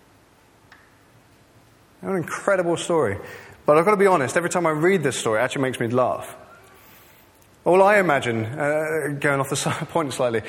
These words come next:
all I imagine is at this point, all the disciples are, are kind of cowering the house. Okay, they're afraid of what everyone else is gonna think or do to them. You've got to realize Jesus has just been crucified. At this point,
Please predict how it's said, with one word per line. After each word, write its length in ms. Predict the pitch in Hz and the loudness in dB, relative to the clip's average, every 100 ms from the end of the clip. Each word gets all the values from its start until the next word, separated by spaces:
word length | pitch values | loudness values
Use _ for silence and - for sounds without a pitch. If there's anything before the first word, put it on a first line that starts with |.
| - - - - | -14 -18 -20 -4
all 180 | 185 196 | 2 4
I 140 | 202 208 | 4 4
imagine 440 | 190 165 139 127 | 4 2 2 0
is 180 | 127 123 | 0 0
at 240 | 151 151 | 2 4
this 180 | 170 196 | 4 2
point, 260 | - 175 151 | 2 2 4
all 160 | 185 | 2
the 100 | 196 | 2
disciples 640 | 170 156 196 185 156 120 135 | 0 0 0 2 2 2 4
are, 180 | 127 - - | 2 2 -2
are 80 | 131 | -2
kind 180 | - 175 | 0 -2
of 80 | 143 | -2
cowering 480 | - 180 180 180 170 | 0 2 2 0 0
the 100 | 135 | -2
house. 400 | 135 85 - - - - _ - _ - | -2 -2 -6 -10 -16 -20 _ -20 _ -10
Okay, 280 | 123 117 127 | -6 0 2
they're 460 | 131 139 139 - - | 4 2 0 -12 -2
afraid 500 | 147 - - 214 220 | -2 0 2 2 4
of 80 | 170 | 2
what 180 | 190 165 | 2 2
everyone 260 | 165 160 | 2 2
else 240 | 156 151 156 | 0 0 -2
is 100 | - | -2
gonna 200 | 151 135 | -2 -2
think 320 | 160 151 143 | -2 0 0
or 160 | 127 120 - - | 0 -2 -8 -2
do 160 | 160 | 0
to 120 | 160 135 | 0 -2
them. 180 | 110 | -2
You've 140 | 135 165 | 0 2
got 80 | 214 | 2
to 60 | |
realize 360 | 190 196 160 139 | 4 6 4 4
Jesus 380 | 175 202 180 165 | 0 -2 -2 -4
has 100 | 143 | -2
just 220 | 165 - | -2 -2
been 140 | 135 | -6
crucified. 540 | - 185 170 151 120 120 | -2 -2 -2 0 0 2
At 80 | |
this 180 | 147 202 | 0 0
point, 300 | - 151 110 | 0 -2 -2